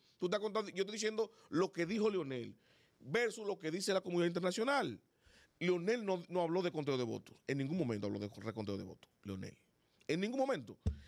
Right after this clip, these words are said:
Quien está hablando del reconteo de votos es la comunidad internacional,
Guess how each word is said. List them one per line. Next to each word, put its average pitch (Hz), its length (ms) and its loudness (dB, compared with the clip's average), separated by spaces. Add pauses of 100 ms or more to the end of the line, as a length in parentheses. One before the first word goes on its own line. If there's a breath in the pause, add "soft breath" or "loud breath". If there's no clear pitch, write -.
(100)
Quien 196 160 2
está 170 120 -2
hablando 285 220 2
del 247 100 4
reconteo 220 240 2
de 226 80 4
votos 202 240 0
es 196 60 -4
la 190 40 -10
comunidad 185 240 0
internacional, 151 680 -4